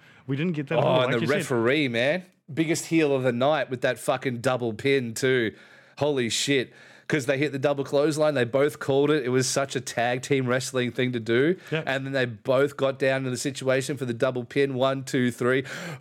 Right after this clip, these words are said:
Speaker 2: Ooh. Everybody was pissed 'cause they were like, "This is the finish, isn't it? Like, with, like, we can't pick a winner, so let's just have a double fucking, like, a draw."
Speaker 1: That crowd
Speaker 2: And, yeah,
Speaker 1: was hot.
Speaker 2: mate,
Speaker 1: Like,
Speaker 2: that
Speaker 1: in
Speaker 2: would
Speaker 1: that
Speaker 2: have been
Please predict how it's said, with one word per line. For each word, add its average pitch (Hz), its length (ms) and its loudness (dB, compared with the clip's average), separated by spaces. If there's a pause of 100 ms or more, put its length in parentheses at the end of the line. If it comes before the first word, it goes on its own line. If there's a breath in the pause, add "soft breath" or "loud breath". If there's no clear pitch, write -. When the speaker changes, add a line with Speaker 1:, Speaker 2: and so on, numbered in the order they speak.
(200)
Speaker 2:
Ooh. 151 960 4 (420 loud breath)
Everybody 143 720 0
was 113 200 0
pissed - 460 -2
'cause 123 160 0
they 123 80 4
were 120 100 4
like, 113 220 2
"This 139 180 -4
is 113 80 -8
the 107 80 0
finish, 107 340 -2
isn't 98 200 -4
it? 82 120 -12
Like, 101 160 0
with, 107 160 -2
like, 107 180 0
we 110 160 -4
can't 120 300 -4
pick 123 160 -2
a 104 60 0
winner, 110 400 0 (180 loud breath)
so 117 140 0
let's 104 160 0
just - 100 -6
have 107 160 -2
a 95 40 -12 (300)
double 110 520 -2
fucking, 104 560 -4
like, 107 160 -2
a 107 40 -2
draw." 104 400 4
Speaker 1:
That 156 220 -2
crowd 131 500 0
Speaker 2:
And, 117 80 -2
yeah, 107 240 2
Speaker 1:
was 123 360 0
hot. 110 600 -2
Speaker 2:
mate, - 300 -8 (480 soft breath)
Speaker 1:
Like, 113 120 0
Speaker 2:
that 127 160 0
Speaker 1:
in 143 100 0
Speaker 2:
would 120 120 4
Speaker 1:
that 117 120 2
Speaker 2:
have 127 160 -2
been 107 320 0